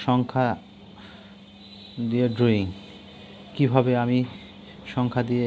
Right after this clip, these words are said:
একটি পেঁপে ড্রয়িং করছি, তাই আপনারা আমাকে সাপোর্ট করুন এবং ফলো করুন,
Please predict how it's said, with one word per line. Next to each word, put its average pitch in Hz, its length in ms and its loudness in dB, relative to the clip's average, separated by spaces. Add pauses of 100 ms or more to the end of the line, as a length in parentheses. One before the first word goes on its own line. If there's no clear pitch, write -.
একটি - 260 -10
পেঁপে 123 280 0 (840)
ড্রয়িং 123 300 2
করছি, 123 280 0 (120)
তাই 123 140 0 (120)
আপনারা 120 300 -4 (200)
আমাকে 120 280 -4 (140)
সাপোর্ট 117 320 -4 (100)
করুন 117 200 -2 (140)
এবং 123 160 -2 (460)
ফলো 120 240 0 (100)
করুন, 113 220 0